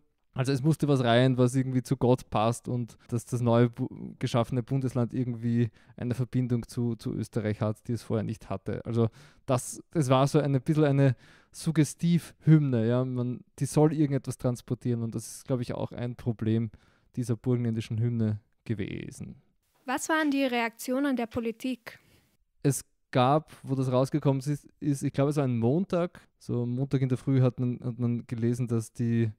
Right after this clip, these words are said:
Speaker 1: I G Autorinnen, der sich dann später auch andere Autorenvereinigungen wie, glaub ich, die pen auch oder die Gra-, äh, Grazer Autorenversammlung angeschlossen haben, wo die das ra-, rausgehaut haben, dass auch die burgenländische Hymne ja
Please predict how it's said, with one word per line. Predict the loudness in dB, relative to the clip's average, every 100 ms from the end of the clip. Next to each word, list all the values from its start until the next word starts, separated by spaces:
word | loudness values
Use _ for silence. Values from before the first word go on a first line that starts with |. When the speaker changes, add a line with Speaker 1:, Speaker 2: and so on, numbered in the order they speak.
| _ _ _ _
Speaker 1:
I | -4
G | 0 0
Autorinnen, | 0 2 4 4 4 4 2 0 -4 -14 _
der | -4
sich | -2
dann | -4
später | -4 -4 -2 -4
auch |
andere | -4 -4 0 2 2
Autorenvereinigungen | 0 0 2 2 -2 -6 -6 -4 -4 -4 -4 -4
wie, | -4 -6
glaub | -6 -6
ich, | -8
die | -14 -6
pen | -4 -4
auch | -4 -6 -6
oder | -10
die | -10
Gra-, | -12 -14 -14 -18 _ _ -14
äh, | -10 -8 -8 -8
Grazer | -10 -8 -6
Autorenversammlung | -4 -6 -4 -6 -6 -8 -6 -4 -6
angeschlossen | -6 -6 -4 -4 -2
haben, | -2 -2 -8 -16 -20 -20 -6
wo | 0 0
die | 2
das | 0
ra-, | -2 -6 0
rausgehaut | 2 2 4 4 4 4
haben, | 2 0
dass | -2 -2
auch | 0 0
die | 0
burgenländische | 0 4 4 2 2 2
Hymne | 4 4 6 4 2 _ _
ja | 2 2 2